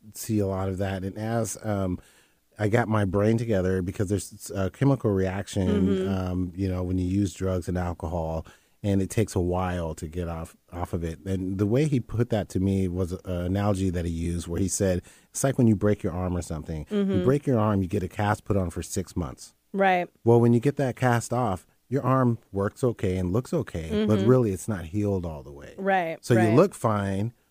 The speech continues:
Speaker 1: but really you're not. So those things really, like, stuck to me, and I'm,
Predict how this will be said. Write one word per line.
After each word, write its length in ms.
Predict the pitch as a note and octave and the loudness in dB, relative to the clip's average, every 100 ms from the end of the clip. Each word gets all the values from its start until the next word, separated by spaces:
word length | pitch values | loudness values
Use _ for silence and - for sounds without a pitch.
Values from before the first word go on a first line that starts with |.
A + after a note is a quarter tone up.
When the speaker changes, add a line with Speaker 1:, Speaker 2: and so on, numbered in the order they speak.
| _ _ | _ _
Speaker 1:
but 280 | G2+ G2+ F#2 _ - | -2 0 0 _ -2
really 260 | A2 F#2+ | 0 2
you're 80 | F2+ | 0
not. 300 | F2+ D#2+ C#2+ _ _ _ _ | -4 -6 -12 _ _ _ _
So 420 | - G#2 F#2 F2+ F2 | -8 -4 -4 -4 -2
those 200 | C#3+ F3 | 0 2
things 220 | E3+ B2 | 2 4
really, 240 | A2 B2 A2+ | 4 4 4
like, 200 | G2 - | 0 -4
stuck 220 | G2+ F#2+ | -6 -6
to 100 | G2 | -4
me, 80 | F#2 | -4
and 80 | G2+ | -2
I'm, 200 | G#2+ | -4